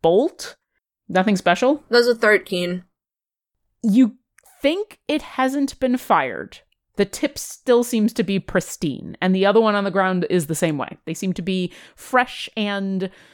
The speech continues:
Speaker 1: while they're not fancy, they are workable crossbow bolts, and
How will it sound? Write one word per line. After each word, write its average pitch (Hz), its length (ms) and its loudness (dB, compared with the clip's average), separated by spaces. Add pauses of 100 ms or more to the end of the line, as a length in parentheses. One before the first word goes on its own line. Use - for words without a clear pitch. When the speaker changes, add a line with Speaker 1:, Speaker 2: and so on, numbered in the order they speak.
Speaker 1:
while 202 200 2
they're 214 120 2
not 240 220 0
fancy, 226 540 2
they 175 200 4
are 170 420 4 (400)
workable 202 640 2
crossbow 190 420 0
bolts, 170 520 0
and 156 420 -6